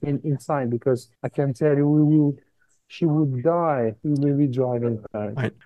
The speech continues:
Speaker 2: Were you surprised with how Danny and Lynn and Elise, they, they were just so perfect in their roles that you didn't feel like they were acting? It, they,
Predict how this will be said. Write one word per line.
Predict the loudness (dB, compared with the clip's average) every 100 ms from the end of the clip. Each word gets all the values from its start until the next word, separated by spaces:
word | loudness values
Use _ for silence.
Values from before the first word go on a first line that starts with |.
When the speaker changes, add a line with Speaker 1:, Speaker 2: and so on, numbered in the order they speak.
| _ 0
Speaker 2:
Were | 2
you | 4 2
surprised | 2 -4 -4 -2 0 -2 -4 -8
with | -4 -2 -2
how | -2 0 0 -2 -6 -12 -6
Danny | -2 0 0 2 2 0 0
and | 0 0 -2 -8 -20 _
Lynn | 0 2 4 2 2 0
and | -2 0
Elise, | 0 0 0 -4 -8 -6
they, | -2 -2 -2 -16 _
they | 0 2
were | 2
just | 2 -2
so | 0 0
perfect | 0 -4 -2 -4 -6 -16 _ _ _ _
in | 0
their | 2
roles | 2 2 2 0 -2 -8 -18 _
that | -4
you | 0 0
didn't | 0 -2
feel | -4 0 2 2
like | 0 -2 -4
they | -2
were | 0 -2
acting? | -4 -6 -4 -6 -4
It, | -4 -6 -6 -2
they, | -2